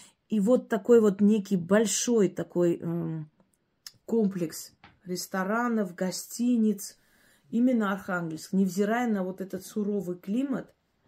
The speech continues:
они там что-то хотят создать и создают. Э, значит, придет новый человек, руководящий. Может, областью, может быть, мэр города.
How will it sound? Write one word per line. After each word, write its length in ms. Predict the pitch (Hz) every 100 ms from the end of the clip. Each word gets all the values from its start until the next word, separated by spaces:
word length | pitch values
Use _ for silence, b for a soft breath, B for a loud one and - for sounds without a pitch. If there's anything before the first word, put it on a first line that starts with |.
| b b b _ _ B B _ _
они 300 | 180 208 233
там 200 | 240 226
что-то 380 | - 214 196 202
хотят 420 | 202 190 208 196
создать 560 | 208 190 180 247 262
и 40 | 202
создают. 760 | - 196 180 202 190 160 - - B B B B B -
Э, 220 | 190 185
значит, 360 | 180 214 202 -
придет 460 | 220 190 262 254
новый 460 | 220 226 226 196 190
человек, 640 | - 202 202 190 180 -
руководящий. 920 | 180 175 190 175 180 165 - 160 156 160 _ _ B B B B 120 _ _ _ _ _ _ _ B B B
Может, 300 | 214 262 -
областью, 500 | 277 240 214 196 208
может 340 | 185 190 208 190
быть, 240 | 190 196
мэр 460 | 185 180 175 170 -
города. 800 | - - 175 175 165 160 160 160